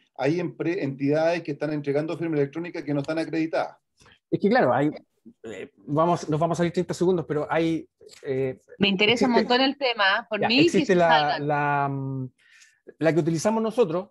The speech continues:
Speaker 2: la que utilizamos nosotros es la firma electrónica avanzada.
Speaker 1: Claro.
Speaker 2: ¿Ya? Es, es la que tiene cer-, eh, ciertos niveles de seguridad súper, eh, eh, grandes, digamos,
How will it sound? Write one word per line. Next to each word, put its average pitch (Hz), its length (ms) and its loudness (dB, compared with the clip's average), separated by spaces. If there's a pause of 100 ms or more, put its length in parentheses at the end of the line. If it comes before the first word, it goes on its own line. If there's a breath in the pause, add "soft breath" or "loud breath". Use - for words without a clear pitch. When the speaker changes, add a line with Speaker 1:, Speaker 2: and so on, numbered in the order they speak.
(120)
Speaker 2:
la 135 80 -14
que 143 60 -12
utilizamos 143 340 -12
nosotros 190 340 -8
es 160 100 0
la 156 100 -4
firma 208 260 0
electrónica 196 520 0
avanzada. 135 720 -2 (360)
Speaker 1:
Claro. 127 380 0
Speaker 2:
¿Ya? 151 220 -14 (220)
Es, 165 180 -2
es 165 80 0
la 170 80 4
que 165 60 0
tiene 190 160 0
cer-, 180 360 -4
eh, 147 160 -4
ciertos 202 280 -4
niveles 202 340 0
de 190 60 -6
seguridad 175 600 -4
súper, 190 560 -8
eh, 156 300 -8
eh, 143 200 2
grandes, 147 760 0
digamos, 139 380 -4